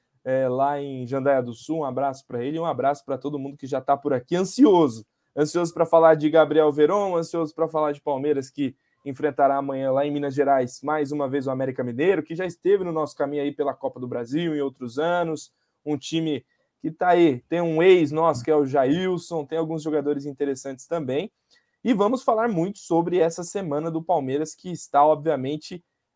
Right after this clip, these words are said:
é, pegando fogo, né? Tem muita notícia pra falar, muita coisa pra opinar, a gente já tá aqui, obviamente, com muita gente nos acompanhando, quero mandar um abraço especial pro Frederico Gava,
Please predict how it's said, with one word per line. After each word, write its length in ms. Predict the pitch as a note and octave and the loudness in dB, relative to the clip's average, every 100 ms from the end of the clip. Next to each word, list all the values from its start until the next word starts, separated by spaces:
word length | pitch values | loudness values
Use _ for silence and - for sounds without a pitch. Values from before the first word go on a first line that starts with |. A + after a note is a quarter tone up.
| - | -6
é, 520 | B2+ C#3 C#3+ D3 D3 | 0 2 4 4 2
pegando 320 | F#3 E3+ A3+ | 2 2 2
fogo, 400 | D4 C4+ E3+ A#2+ | 4 6 6 4
né? 200 | A#2+ C3+ | -2 -4
Tem 240 | C3+ D3+ | -2 -4
muita 460 | E3+ D3 F3 B3+ A#3+ | -2 -2 -2 0 0
notícia 420 | F#3 D#3+ D#3 D3 | 0 -4 -8 -8
pra 160 | C#3+ D3 | -8 -8
falar, 380 | - A#2+ C#3+ D#3 | -6 0 2 2
muita 260 | E3 F3+ | -2 -6
coisa 280 | E3+ D#3+ D#3 | -4 -2 0
pra 160 | - D#3 | 4 4
opinar, 500 | D3 C#3+ A#2+ C#3+ D#3 _ _ | 4 -2 -2 -4 -4 _ _
a 100 | - | -4
gente 260 | B2+ D3+ C#3+ | -4 -4 0
já 140 | D#3 | 2
tá 180 | C#3 D3+ | 4 4
aqui, 400 | C#3 C3 D#3 C#3+ _ _ - | 2 0 -8 -8 _ _ -2
obviamente, 960 | C#3 D#3 C#3 D3+ C#3 C#3 C3+ - B2+ | 6 6 6 0 0 -4 -6 -8 -12
com 220 | - D3+ | -6 -4
muita 440 | D3+ C#3 E3+ G#3 F#3 | -4 -2 -4 -2 -2
gente 240 | E3 E3 | -2 -4
nos 140 | D#3+ D3+ | -2 0
acompanhando, 600 | D3 D#3+ D3+ C3 C3+ D3+ | 0 -2 -4 -4 -4 -4
quero 160 | D#3 | -4
mandar 180 | D3+ D3+ | -4 -2
um 40 | D3 | -2
abraço 300 | D3 D3 D3 | -2 -4 -8
especial 540 | - D#3 D3+ D3+ D3 | -6 -4 0 2 2
pro 140 | C#3+ | 0
Frederico 560 | C3+ D#3 C#3+ C#3+ D3 C3 | -6 -4 -2 -2 -2 -4
Gava, 520 | B2 C#3 D3+ C3+ C3+ | 0 4 4 2 -2